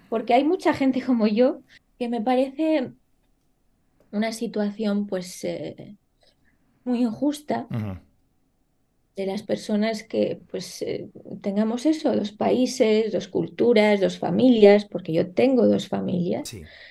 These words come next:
Speaker 1: Mi familia española, eh, mi familia política, mi, mi chico es español,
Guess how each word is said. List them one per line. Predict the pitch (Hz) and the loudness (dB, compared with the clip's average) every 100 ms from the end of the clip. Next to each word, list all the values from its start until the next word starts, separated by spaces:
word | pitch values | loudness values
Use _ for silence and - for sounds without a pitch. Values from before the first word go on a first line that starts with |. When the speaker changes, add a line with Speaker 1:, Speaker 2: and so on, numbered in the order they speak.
| - - | -20 -20
Speaker 1:
Mi | - | -6
familia | - 175 175 190 | 0 2 4 4
española, | 196 - 190 185 214 202 190 214 - - _ _ - | 2 0 0 4 4 4 2 -4 -12 -20 _ _ -8
eh, | - - - | -2 -2 -2
mi | 180 | -4
familia | 180 202 202 208 | -4 -2 0 0
política, | 202 202 247 240 208 160 160 - | 0 2 2 0 -4 -4 -6 -6
mi, | - 190 | -8 -8
mi | 190 185 | -8 -8
chico | - - - - 175 | -8 -6 -4 -2 -2
es | 185 - | -2 -4
español, | 180 - 185 190 214 269 285 311 | -8 -6 -4 2 4 4 2 -2